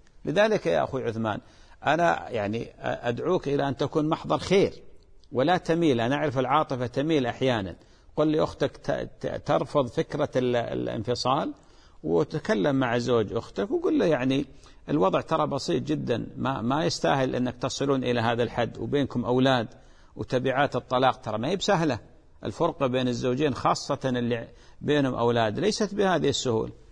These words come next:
قل له: "يا أخي الفاضل، فقط أخواتك على العين والرأس،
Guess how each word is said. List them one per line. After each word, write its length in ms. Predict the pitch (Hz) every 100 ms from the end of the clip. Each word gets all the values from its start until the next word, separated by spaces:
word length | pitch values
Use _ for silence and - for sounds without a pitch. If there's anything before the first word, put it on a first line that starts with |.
| -
قل 140 | 226 220
له: 60 |
"يا 160 | 202 160
أخي 140 | -
الفاضل، 460 | 127 117 101 104 117
فقط 460 | - 208 160 - - - - -
أخواتك 600 | 151 - 180 180 139 127
على 100 | 120
العين 260 | 123 139 120
والرأس، 540 | 110 110 104 117 -